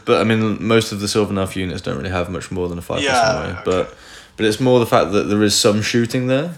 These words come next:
Speaker 1: that the Huntsmen have to
Speaker 2: Yeah.
Speaker 1: worry about, and that's obviously the big threat in my list.
Speaker 2: It's only eighteen inches range, though. Like, if,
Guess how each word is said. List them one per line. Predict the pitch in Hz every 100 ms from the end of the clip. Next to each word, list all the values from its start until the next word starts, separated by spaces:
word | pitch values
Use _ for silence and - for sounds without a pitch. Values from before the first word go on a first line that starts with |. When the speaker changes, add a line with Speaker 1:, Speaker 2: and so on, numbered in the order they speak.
| 123
Speaker 1:
that | - 104 - 95
the | 107
Huntsmen | 104 110 - 107
have | 101 104 107
to |
Speaker 2:
Yeah. | 104
Speaker 1:
worry | 101 101
about, | 107 120 120
and | 104
that's | 101 -
obviously | 101 104 101
the | 92
big | 92 98
threat | - 101 98
in | 104 101
my | 98 101 107 104
list. | 107 151 - - - _ _ _ - - -
Speaker 2:
It's | - -
only | 180 175 170
eighteen | 143 131 127
inches | 123 123 - 120
range, | 120 123 - -
though. | 104 104
Like, | 107 -
if, | 120